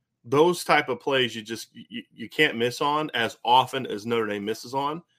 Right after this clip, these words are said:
I think finishing is a big part of this, not just in sacks, but also in run game, tackles for loss. Those are things that really help you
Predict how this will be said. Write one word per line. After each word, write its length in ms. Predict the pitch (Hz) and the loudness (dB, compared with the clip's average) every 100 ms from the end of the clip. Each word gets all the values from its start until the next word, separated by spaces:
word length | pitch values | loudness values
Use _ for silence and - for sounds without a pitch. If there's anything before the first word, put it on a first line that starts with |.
| _ _ _ _ _ | _ _ _ _ _
I 80 | 120 | -2
think 200 | 131 - | -2 -2
finishing 540 | - 139 139 143 131 123 | -2 0 0 0 -2 -2
is 220 | 113 104 | -4 -4
a 40 | |
big 360 | 98 127 123 - | -4 0 0 -2
part 320 | - 123 123 | -2 2 2
of 140 | 110 | 0
this, 320 | 104 120 117 127 | 0 2 2 -2
not 220 | 120 120 | -4 -2
just 260 | 123 - | -4 -4
in 100 | 113 | -6
sacks, 380 | 98 127 113 113 | -6 -2 -2 -2
but 140 | - 107 | -4 -2
also 400 | 107 - 101 98 | -2 -2 -4 -4
in 120 | 92 | -2
run 220 | 120 127 | -2 0
game, 400 | 117 117 113 110 | 2 2 2 -2
tackles 380 | - 101 - - | -4 -4 -4 -14
for 140 | - | -6
loss. 400 | 98 117 117 - | -2 0 -2 -4
Those 240 | 120 156 160 | -2 0 -2
are 80 | |
things 280 | 127 131 123 | -2 -2 -2
that 120 | 113 | -6
really 220 | 113 120 104 | -6 -4 -2
help 260 | 117 113 | -2 -2
you 240 | 110 104 | -2 -4